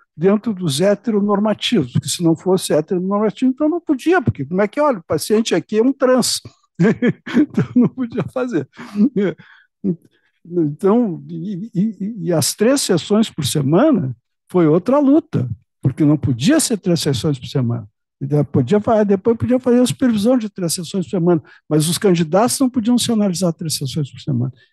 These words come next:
E isso tudo foi mudando, né? Então, vocês têm que levar em conta que hoje ainda existem muitas verdades intocáveis e que certamente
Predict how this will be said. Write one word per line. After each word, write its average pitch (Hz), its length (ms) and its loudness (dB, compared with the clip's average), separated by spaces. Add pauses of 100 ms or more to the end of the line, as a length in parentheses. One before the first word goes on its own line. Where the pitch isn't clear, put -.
(140)
E 190 120 4
isso - 300 0
tudo 226 220 0
foi 240 180 2
mudando, 185 460 2 (160)
né? 143 240 0 (520)
Então, 247 360 2
vocês 226 400 -2
têm 180 160 2
que 170 160 -10 (200)
levar 156 440 0
em 135 60 0
conta 220 460 0 (520)
que 170 280 -2
hoje 214 640 0
ainda 196 320 2
existem 202 600 0
muitas 214 560 2
verdades 170 840 -2 (360)
intocáveis 185 1040 0 (240)
e 185 80 -2
que - 160 -2
certamente 226 960 2